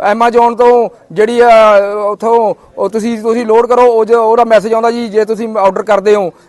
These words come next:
ਵੀ ਉਹ ਕਹਿੰਦੇ ਜੀ ਰੋਡ ਬਲਾਕ ਨਹੀਂ। ਰੋਡ ਬਲਾਕ ਕਿਸਾਨਾਂ ਨੇ ਨਹੀਂ ਕੀਤੇ।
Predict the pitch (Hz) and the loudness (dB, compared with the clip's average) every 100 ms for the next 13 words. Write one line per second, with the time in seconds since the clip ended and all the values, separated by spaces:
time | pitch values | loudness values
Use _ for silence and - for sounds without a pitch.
0 | - 208 226 220 208 208 233 226 202 202 | -8 0 2 2 -2 -2 -2 0 0 0
1 | 202 180 196 185 180 165 131 _ _ - | -2 -2 0 0 0 -6 -8 _ _ -8
2 | 165 214 226 233 226 233 233 254 240 214 | 0 0 2 2 4 4 2 2 0 -4
3 | 208 233 262 233 180 185 135 | -2 -2 -4 -6 -2 -2 -4